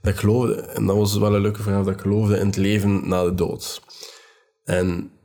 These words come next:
eerst en vooral, ik ga er kalm en rustig podcast van maken. Dus, ehm, ik geloof in de kern dat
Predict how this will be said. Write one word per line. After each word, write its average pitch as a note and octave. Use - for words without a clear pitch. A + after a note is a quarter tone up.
eerst G#2
en G#2
vooral, G2+
ik -
ga F#2
er F2+
kalm G2
en G2+
rustig G2
podcast G#2
van G2+
maken. G2
Dus, F2+
ehm, F#2
ik -
geloof G2+
in G#2
de G2
kern G#2+
dat G2